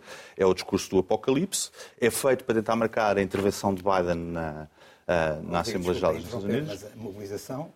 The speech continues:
Speaker 2: é de russos.
Speaker 1: Eles não
Speaker 2: O
Speaker 1: precisavam de
Speaker 2: discurso foi para anunciar a mobilização.
Speaker 1: Ele, ele não precisava de comunicar aos
Speaker 2: Oficial.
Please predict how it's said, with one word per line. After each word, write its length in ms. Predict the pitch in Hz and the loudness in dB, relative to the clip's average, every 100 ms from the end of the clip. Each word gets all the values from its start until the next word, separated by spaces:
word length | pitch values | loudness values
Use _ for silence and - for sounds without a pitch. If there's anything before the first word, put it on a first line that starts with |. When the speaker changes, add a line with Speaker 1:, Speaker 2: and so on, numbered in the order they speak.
| - | -12
Speaker 2:
é 100 | 156 | -8
de 80 | |
russos. 640 | 156 147 143 - 92 - - _ _ _ | -4 -2 -4 -6 -12 -14 -20 _ _ _
Speaker 1:
Eles 140 | 135 113 | 0 0
não 60 | |
Speaker 2:
O 60 | 82 | -4
Speaker 1:
precisavam 220 | 98 95 | 2 4
de 60 | 127 | 4
Speaker 2:
discurso 160 | - | 2
foi 120 | - 123 | 0 4
para 100 | 127 | 4
anunciar 320 | 135 - 135 | 2 4 4
a 40 | |
mobilização. 640 | 139 139 143 165 147 110 107 | 6 4 0 0 0 2 2
Speaker 1:
Ele, 80 | 101 | 4
ele 80 | 92 | 2
não 80 | |
precisava 260 | 90 - 92 | 2 2 2
de 80 | 95 | 2
comunicar 340 | 101 101 - | 2 2 4
aos 100 | 101 | 4
Speaker 2:
Oficial. 240 | 107 120 | 6 6